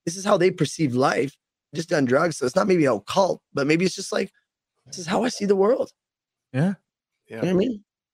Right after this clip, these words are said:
Speaker 2: Very right.
Speaker 1: Sorry, I
Speaker 2: Very
Speaker 1: rant a lot.
Speaker 3: Um,
Speaker 2: No, no, no, no. That was really, that was v-, very good because I do think looking inside, you'll find a lot more of the answers and the truth.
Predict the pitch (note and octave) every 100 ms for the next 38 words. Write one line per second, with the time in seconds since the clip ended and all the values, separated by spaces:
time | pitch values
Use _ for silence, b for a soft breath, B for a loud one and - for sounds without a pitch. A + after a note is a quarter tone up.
0 | _ A#2 A#2+ C3 D3+ D#3 B2 B2 B2+ G2+
1 | F2 - F2+ - - _ _ _ _ _
2 | _ - C3+ F#3 A3 F#3+ G3+ F3 E3 D#3
3 | D#3+ F#3 F#3 E3+ D#3 - D3 D3 B2 B2+
4 | B2+ C#3+ A#2 D3+ G#2+ A2+ G#2+ A2 A2 A2+
5 | A#2 B2+ A#2+ A#2 A2+ A#2+ A#2 A2 G2+ -
6 | B2 A#2 G2 - _ _ _ _ - G#2
7 | A#2 A2+ G#2+ G#2 A#2 A2+ G2+ G#2 A2 -
8 | F#2+ F#2 F2 - A2+ F2+